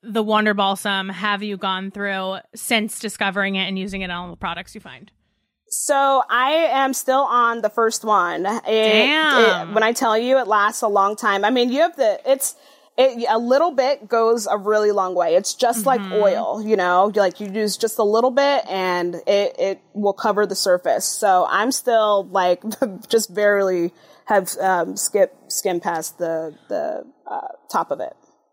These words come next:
Speaker 1: Amazing. Um, I'm looking at the exchange marketplace right now. So, so
Speaker 2: Yay.
Speaker 1: for those of you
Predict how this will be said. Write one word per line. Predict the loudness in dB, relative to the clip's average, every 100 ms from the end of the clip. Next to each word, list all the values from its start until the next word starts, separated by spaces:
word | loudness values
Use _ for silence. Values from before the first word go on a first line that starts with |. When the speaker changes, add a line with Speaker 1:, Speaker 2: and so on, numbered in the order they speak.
| -10
Speaker 1:
Amazing. | -4 -2 -2 -4 -6 -8 -14 -6
Um, | -2 -2 -2
I'm | 0 0
looking | 0 -2
at | -4
the | -6
exchange | -8 -8 -8 -6
marketplace | -8 -8 -10 -10 -8
right | -8 -8
now. | -10 -10
So, | -8 -6 -8 -10 _ _ _ _
so | -2 0 2 0 -6
Speaker 2:
Yay. | -6 -2 0 0 -2 -2
Speaker 1:
for | 0
those | 0 0
of |
you | 0